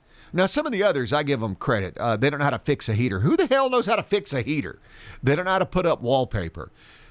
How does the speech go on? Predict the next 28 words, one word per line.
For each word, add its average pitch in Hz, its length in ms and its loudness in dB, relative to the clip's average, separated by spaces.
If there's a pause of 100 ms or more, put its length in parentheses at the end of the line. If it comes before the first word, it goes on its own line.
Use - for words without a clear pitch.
(240)
Okay, 127 220 0
you 123 260 2
can 110 260 -2
learn 135 360 0
to 143 40 0
put 143 180 0
up 151 140 0
wallpaper, 151 800 -2 (180)
but 139 220 0
unless 131 400 0
you've 180 160 -6
been 135 160 0
sentenced 147 540 -4
to 120 80 0
prison, 135 560 -2 (200)
you 175 240 2
shouldn't 110 640 -2
put 143 160 2
up 117 220 -4
wallpaper. 98 640 -4 (460)
That 165 400 0
literally 165 500 0
is 131 540 0 (1200)
not 156 400 2
the 247 80 2
world's 170 460 2
worst 120 360 -2
job, 80 460 -2